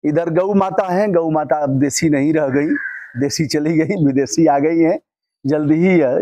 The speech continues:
जाएंगी और यहाँ कोई और गाय आएगी। तो दोस्तों, अब हम आकाश से मिलवाएंगे और आकाश के साथ आज बैठ करके हम यात्रा भी करेंगे।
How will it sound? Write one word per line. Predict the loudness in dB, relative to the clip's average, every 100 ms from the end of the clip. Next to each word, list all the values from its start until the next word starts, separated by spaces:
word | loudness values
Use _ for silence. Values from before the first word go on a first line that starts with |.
| 0
जाएंगी | 0 2 2 2
और | 2 2
यहाँ | 2 -2 -4 -14 -10 -10 -12 -8
कोई | -2 0
और | 2 0
गाय | 0 2
आएगी। | 2 0 -2 -8 _ _ _ _ _ _ -12 -6 -2
तो |
दोस्तों, | -2 -2 -2
अब | 0
हम | 0 0
आकाश | 0 0 -2
से | -2 0
मिलवाएंगे | 0 0 0 0 0 -2 -4 _ _ _ _ _ -6
और | -2
आकाश | -2 0 -2 -2
के | -4
साथ | -4 -4 -4
आज | -2
बैठ | 0 -2 -4
करके | -6 -2 -2
हम | 0 0 0 -2 -12 _ _ _ _ -16 -12 -2
यात्रा | -2 0 -2 -4
भी | -2 -2
करेंगे। | -2 -2